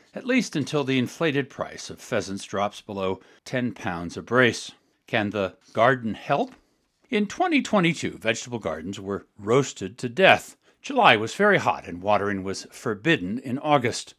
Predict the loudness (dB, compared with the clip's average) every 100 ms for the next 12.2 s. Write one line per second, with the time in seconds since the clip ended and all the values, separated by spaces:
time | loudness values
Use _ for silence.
0 | _ _ -6 0 2 2 0 -2 -4 -6
1 | -8 -10 -6 2 2 2 -8 -18 _ -18
2 | -16 -18 _ _ -6 -2 -2 4 6 6
3 | 2 -2 0 0 -2 -6 -4 -4 4 4
4 | 4 -2 _ _ _ -2 -2 2 0 0
5 | -6 -8 -8 -10 0 0 2 -2 -4 -2
6 | -4 -4 -12 -12 -10 -8 -10 -6 -4 -4
7 | -6 _ -4 -4 -4 -6 -6 -8 -10 2
8 | 4 4 0 -16 _ _ _ 2 2 2
9 | 0 -2 -6 -6 -6 -2 -2 2 0 0
10 | 0 2 2 2 -2 0 0 2 2 2
11 | 2 2 0 0 2 2 0 -8 -10 -8
12 | -10